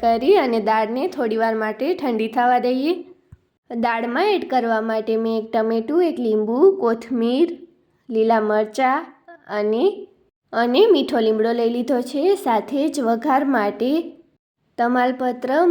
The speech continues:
મરી, તજ, મેથી, લવિંગ, બાદિયા અને એક લાલ મરચું લઈ લીધું છે. આ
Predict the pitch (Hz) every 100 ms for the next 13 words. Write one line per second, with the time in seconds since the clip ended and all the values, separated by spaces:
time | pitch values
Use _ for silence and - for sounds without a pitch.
0 | 285 220 220 233 277 359 - - _ -
1 | 226 220 262 277 - 220 220 220 - 269
2 | 262 294 330 233 220 214 247 311 330 -
3 | - _ 220 214 208 233 285 285 - 214
4 | 226 220 220 226 226 262 294 233 226 226
5 | 262 240 254 254 254 262 262 294 339 381
6 | - _ - 208